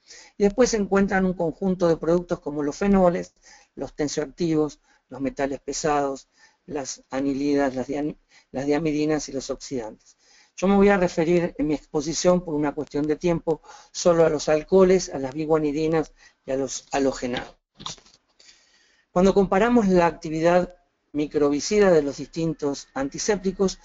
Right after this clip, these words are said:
encontramos que el producto con mayor acción, eh, microbicida es básicamente el alcohol, que tiene actividad sobre gram positivos, gram negativos, micobacterias,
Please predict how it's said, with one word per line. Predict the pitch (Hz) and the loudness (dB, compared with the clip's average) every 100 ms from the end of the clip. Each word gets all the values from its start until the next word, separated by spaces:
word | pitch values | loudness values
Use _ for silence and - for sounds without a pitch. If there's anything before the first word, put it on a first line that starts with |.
| _ _ | _ _
encontramos | - 160 160 170 180 190 196 180 _ _ _ | -6 -2 -2 0 2 4 4 2 _ _ _
que | - 180 185 180 _ _ _ | 0 2 2 -2 _ _ _
el | 165 147 143 135 | -8 -4 -4 -4
producto | 156 202 214 180 175 | 2 2 2 0 0
con | 151 | 0
mayor | 143 139 190 | -2 2 2
acción, | 180 - - 190 185 151 - _ _ _ - | 2 0 2 4 4 2 -6 _ _ _ -12
eh, | 143 139 135 135 | -10 -6 -6 -4
microbicida | 147 151 156 151 190 175 175 151 _ _ | -4 0 0 0 2 4 4 0 _ _
es | - 170 | -4 0
básicamente | 165 160 175 139 151 147 143 135 131 | 0 -2 -6 -4 -2 -4 -2 -4 -4
el | 135 131 | -4 -2
alcohol, | 143 214 220 220 214 _ _ _ - _ _ | -2 4 4 4 -4 _ _ _ -20 _ _
que | - 139 | -10 -4
tiene | 170 | 0
actividad | 165 139 143 139 147 143 | 0 -2 -2 2 2 0
sobre | - 135 127 | -4 -4 -2
gram | 139 135 | -2 -2
positivos, | 131 127 - 190 180 | -4 -12 -2 2 2
gram | 156 139 135 | 2 -2 -2
negativos, | 127 123 165 170 143 | -2 -2 -2 -2 -2
micobacterias, | 135 131 123 123 185 185 180 175 - | -4 -2 -4 0 2 2 4 2 0